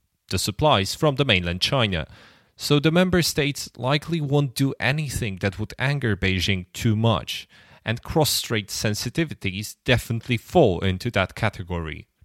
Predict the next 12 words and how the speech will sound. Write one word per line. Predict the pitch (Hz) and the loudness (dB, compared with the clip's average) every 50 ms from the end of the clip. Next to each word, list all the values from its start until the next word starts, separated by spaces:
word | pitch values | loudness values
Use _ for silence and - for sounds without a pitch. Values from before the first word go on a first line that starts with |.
| _ _ _ | _ _ _
But | - 110 110 - _ | 4 4 4 4 _
Taiwan's | - - 175 185 175 165 147 139 - | 6 6 8 8 8 6 4 4 2
gesture | - - 165 143 131 - - - 104 98 | 4 4 6 6 4 4 2 0 0 0
will | 95 110 110 | 0 0 -2
definitely | 101 - - 139 143 - - 170 151 - - 147 - | 0 4 4 4 4 2 -2 -8 -8 -8 -8 -8 -4
attract | - - - - - - 151 147 - - | -4 -4 -4 -2 2 2 2 2 2 -2
the | - 123 113 | 0 0 0
attention | 110 - - 110 107 107 - - 95 101 | 2 4 2 2 2 2 0 -2 -4 -4
to | - - 120 | -2 0 0
its | 120 - - - | 0 0 -2 -4
impressive | - 131 117 113 - - 123 120 120 - - 123 - | -4 -4 -4 -4 -2 0 2 2 2 2 -2 -4 -4
handling | - - 135 131 123 120 110 107 101 92 95 | 0 2 2 2 2 0 -2 -2 -2 -2 -2